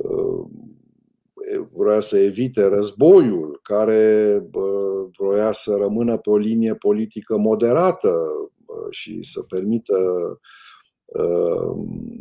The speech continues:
abordarea conflictelor sociale prin negociere, toată această lume a avut de pierdut din faptul că, ă, Biserica Romano-Catolică nu,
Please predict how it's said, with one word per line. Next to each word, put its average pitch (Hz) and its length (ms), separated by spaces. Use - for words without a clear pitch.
abordarea 98 640
conflictelor 95 800
sociale 98 580
prin 90 280
negociere, 104 720
toată 165 260
această 139 360
lume 131 220
a 151 100
avut 139 260
de 143 120
pierdut 151 540
din 87 160
faptul - 440
că, 101 360
ă, 85 40
Biserica 90 640
Romano-Catolică 95 1080
nu, 107 460